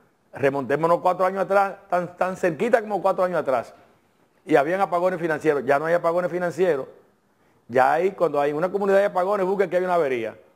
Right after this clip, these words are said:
o busque que hay un mantenimiento programado. Entonces, eso es desarrollo, eso es bienestar,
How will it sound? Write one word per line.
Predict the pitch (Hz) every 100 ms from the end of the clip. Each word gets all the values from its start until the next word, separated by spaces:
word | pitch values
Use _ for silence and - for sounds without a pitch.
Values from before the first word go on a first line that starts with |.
| _ _ _
o | 143 143
busque | 185 190
que | 175
hay | 190
un | 185
mantenimiento | 175 156 160 147 165 190 180
programado. | 160 135 127 123 113 101 - _ _ _ _ _
Entonces, | 139 120 160 190 175 -
eso | 185 226 180 175 180 - -
es | 135
desarrollo, | 135 147 156 311 247 139 113 _ _ _ _ _ _ _
eso | 131 160 180 160
es | 170 165
bienestar, | 151 135 123 - 214 196 135